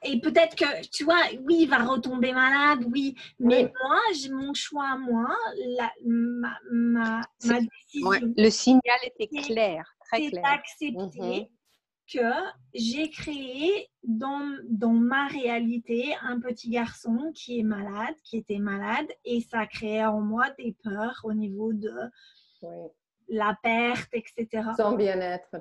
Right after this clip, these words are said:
Speaker 2: tout ça.
Speaker 1: Voilà. Et ben, ça, c'est bon. J'ai donné, je veux
Speaker 2: Mais tu étais au bout pour lâcher tout ça.
Speaker 1: Voilà, j'ai bon, j'ai donné. C'est ce que tu disais, en fait. T'arrives et tu dis,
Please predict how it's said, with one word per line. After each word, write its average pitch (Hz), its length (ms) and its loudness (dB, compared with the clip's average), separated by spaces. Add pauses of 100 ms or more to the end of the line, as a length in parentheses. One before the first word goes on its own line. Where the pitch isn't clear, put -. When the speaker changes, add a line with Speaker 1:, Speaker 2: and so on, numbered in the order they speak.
Speaker 2:
tout 170 80 -14
ça. - 160 -16
Speaker 1:
Voilà. 247 320 -2 (220)
Et 233 120 4
ben, 220 280 4 (600)
ça, 294 320 -4 (100)
c'est 339 120 -4
bon. 285 260 -8 (1300)
J'ai 247 360 -6
donné, 277 560 -6
je 240 160 -6
veux 233 120 -4
Speaker 2:
Mais 196 140 2
tu - 160 2
étais 254 360 10
au 240 160 10
bout 262 300 6
pour 220 260 2
lâcher 180 360 2
tout 180 160 -6
ça. - 220 -6
Speaker 1:
Voilà, 339 360 -2
j'ai 277 260 -2
bon, 359 260 -4
j'ai 294 180 -6
donné. 359 500 -4
C'est 294 160 -6
ce - 100 -12
que 339 80 -2
tu 320 220 -8
disais, 311 280 -2 (140)
en 240 60 -2
fait. 226 220 -4
T'arrives 285 440 0
et 302 80 -4
tu 254 160 -14
dis, 277 320 -6